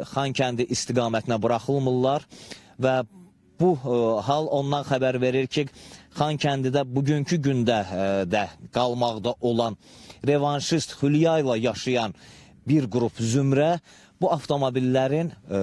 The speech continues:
Xankəndinə getməyinə maneçilik törədir. Ə, və mən indi buradan operatorumuzdan da xahiş eləyəcəm, göstərsin. Beynəlxalq, ə,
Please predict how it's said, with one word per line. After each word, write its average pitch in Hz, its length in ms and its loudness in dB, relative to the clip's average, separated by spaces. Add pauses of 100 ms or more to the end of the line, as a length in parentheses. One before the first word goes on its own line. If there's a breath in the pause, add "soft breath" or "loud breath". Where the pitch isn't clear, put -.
(160)
Xankəndinə 135 720 0
getməyinə 117 640 0 (520 loud breath)
maneçilik 127 720 0
törədir. 95 480 -2 (440 loud breath)
Ə, - 160 -2 (340)
və 143 160 0 (160)
mən 160 260 -2
indi 151 240 0
buradan 143 480 0 (160)
operatorumuzdan 131 720 -2
da 127 80 -2
xahiş 127 320 -2
eləyəcəm, 120 480 0
göstərsin. 131 800 0 (460 loud breath)
Beynəlxalq, 143 680 0
ə, 113 120 2